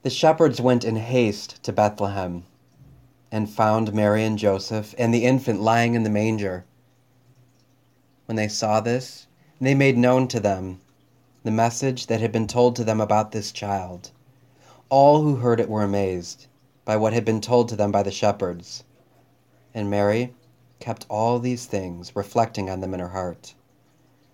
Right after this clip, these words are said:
Then the shepherds returned, glorifying and praising God for all they had heard and seen, just as had been told to them. When eight days were completed for circum-, for his circumcision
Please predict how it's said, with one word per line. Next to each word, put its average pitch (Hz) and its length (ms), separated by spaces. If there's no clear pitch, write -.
Then 147 120
the 160 80
shepherds 143 440
returned, 120 480
glorifying 113 680
and 95 100
praising 110 380
God 113 300
for 104 100
all 127 340
they 123 140
had 101 120
heard 120 380
and 95 240
seen, 120 480
just 180 320
as 135 160
had 131 80
been 120 180
told 117 320
to 107 120
them. 90 400
When 127 160
eight 147 180
days 143 240
were 131 160
completed 127 540
for 107 140
circum-, 113 340
for - 280
his 104 120
circumcision 101 840